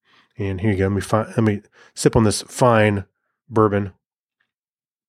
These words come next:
Mm, that's good. Oh, yeah. Anyway, so, you know, I, well, you know, let's talk about that for a minute. So I started getting into bourbon,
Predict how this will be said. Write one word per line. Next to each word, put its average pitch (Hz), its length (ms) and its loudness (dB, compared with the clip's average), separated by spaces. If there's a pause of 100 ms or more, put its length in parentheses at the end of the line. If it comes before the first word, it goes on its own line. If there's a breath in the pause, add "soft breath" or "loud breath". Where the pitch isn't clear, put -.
(3750)
Mm, 170 380 2 (120)
that's - 180 -12
good. 107 280 -4 (320)
Oh, 165 100 0
yeah. 113 240 -2 (1500 loud breath)
Anyway, 123 500 0 (500)
so, - 160 -2
you 190 120 4
know, 175 160 4
I, 165 180 -2 (440 loud breath)
well, 175 200 -6
you 196 100 -4
know, 180 60 2
let's 180 120 0
talk 185 160 -2
about 123 140 -2
that 123 140 -2
for 117 100 -10
a - 20 -8
minute. 104 240 -10 (1300 loud breath)
So 151 160 0
I 139 40 2
started 175 260 0
getting 151 220 2
into 127 180 2
bourbon, 110 460 0